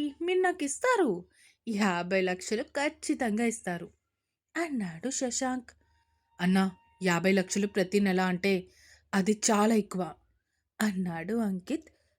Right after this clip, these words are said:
రైట్ హ్యాండ్ సూరి. "రే సూరి, ఆగరా," అంటూ శశాంక్ వైపు చూస్తూ,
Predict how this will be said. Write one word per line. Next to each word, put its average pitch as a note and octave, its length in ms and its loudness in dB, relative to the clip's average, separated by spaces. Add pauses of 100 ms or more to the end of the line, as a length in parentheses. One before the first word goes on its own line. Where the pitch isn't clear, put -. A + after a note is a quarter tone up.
(100)
రైట్ F#4+ 340 2
హ్యాండ్ A3+ 320 -2
సూరి. C#4 380 0 (1500)
"రే G3 200 6
సూరి, F#3 320 2 (340)
ఆగరా," F3 380 4 (640)
అంటూ E3+ 420 -10 (520)
శశాంక్ E4+ 600 -2
వైపు G3 320 -4
చూస్తూ, F#3 440 -2